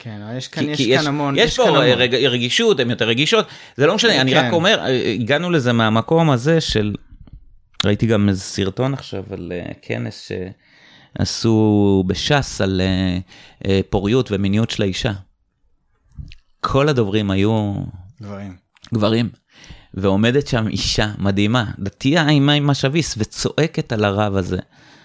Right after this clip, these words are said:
Speaker 2: ואומרת לו, "מה אתה מבין במיניות? מה אתה מבין בפוריות? אתה גבר."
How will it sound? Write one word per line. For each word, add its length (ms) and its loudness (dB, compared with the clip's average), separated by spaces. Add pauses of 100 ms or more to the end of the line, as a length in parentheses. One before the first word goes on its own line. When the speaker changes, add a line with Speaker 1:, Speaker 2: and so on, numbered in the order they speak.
(420)
Speaker 2:
ואומרת 300 2
לו, 100 -4 (1080)
"מה 160 4
אתה 120 4 (140)
מבין 200 -2
במיניות? 420 2
מה 140 4
אתה 140 2
מבין 280 0
בפוריות? 720 0
אתה 140 0
גבר." 340 2